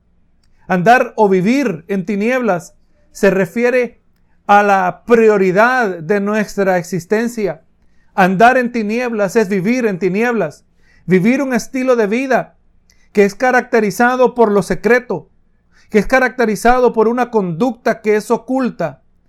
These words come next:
una existencia enfocada en el pecado. Cuando hay tinieblas, no puede haber comunión, hermano. Cuando hay pecado, y vamos a hablar un poquito más adelante,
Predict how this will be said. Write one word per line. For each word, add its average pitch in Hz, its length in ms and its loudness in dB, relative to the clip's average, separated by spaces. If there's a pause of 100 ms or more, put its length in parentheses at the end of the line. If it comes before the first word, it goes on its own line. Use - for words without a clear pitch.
(200)
una 247 280 0
existencia 247 880 -2
enfocada 214 920 -4 (280)
en 208 200 0
el 190 180 0
pecado. 208 680 -2 (280)
Cuando 196 460 4
hay 226 140 2
tinieblas, 233 800 -2 (140)
no 196 340 -2
puede 226 360 2
haber 214 520 -2 (300)
comunión, 190 760 0
hermano. 170 500 -6 (380)
Cuando 190 380 2
hay 233 120 2
pecado, 240 560 2
y 196 60 6
vamos 226 300 -2
a 233 60 2
hablar 226 260 2
un 214 80 -4
poquito 208 260 -4
más 233 220 -2
adelante, 214 600 -2